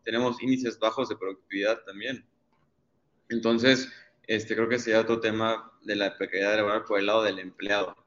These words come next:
Por el lado del empleador, eh, creo que no hay incentivos suficientes para que el empleador pueda hacer un alza en salario sin que le cueste más, o sea, sin que le cueste más que solamente el alza,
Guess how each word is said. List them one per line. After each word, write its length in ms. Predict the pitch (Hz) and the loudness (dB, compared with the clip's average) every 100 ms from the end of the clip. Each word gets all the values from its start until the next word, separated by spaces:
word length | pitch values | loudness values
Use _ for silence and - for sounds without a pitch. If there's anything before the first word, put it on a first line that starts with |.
| _ _ _ _ | _ _ _ _
Por 80 | - | -2
el 40 | 110 | 4
lado 120 | 143 | 4
del 140 | 143 | 4
empleador, 680 | 113 110 101 104 113 160 - - _ _ _ _ _ _ _ _ _ _ _ | 2 0 0 2 4 2 -2 -14 _ _ _ _ _ _ _ _ _ _ _
eh, 100 | 120 | -4
creo 160 | - 151 | 2 4
que 120 | 165 | 4
no 80 | 156 | 4
hay 80 | |
incentivos 640 | 170 170 123 117 127 143 143 | 2 0 -2 -2 0 -2 -2
suficientes 1040 | - 110 - 120 123 - 127 131 - - _ _ _ | -14 -16 -8 -2 -2 0 -2 -4 -12 -14 _ _ _
para 440 | 113 107 104 104 | 0 4 4 2
que 80 | 107 | -2
el 80 | 104 | -4
empleador 560 | 104 104 104 113 113 - | -6 -2 0 2 0 2
pueda 360 | 117 117 113 - 98 | 6 6 4 -4 -8
hacer 220 | - 113 | -8 -10
un 80 | 113 | -6
alza 240 | 110 110 | -6 -6
en 100 | 110 | -12
salario 360 | 104 98 104 110 | -10 -6 -4 -4
sin 200 | 110 101 | -8 -10
que 120 | 95 | -6
le 160 | 95 | -6
cueste 340 | - 104 - 110 | -4 -4 -4 -8
más, 460 | 104 104 101 - - | -4 -4 -6 -12 -4
o 60 | |
sea, 80 | 123 | -4
sin 180 | 123 110 | -2 0
que 60 | |
le 120 | 110 110 | 0 2
cueste 320 | 120 120 123 | 0 0 0
más 320 | 120 139 170 - | 4 4 2 -6
que 60 | |
solamente 440 | 113 117 117 113 113 | -4 -2 0 0 0
el 100 | 104 | 2
alza, 420 | 107 104 113 104 | 0 0 -4 -4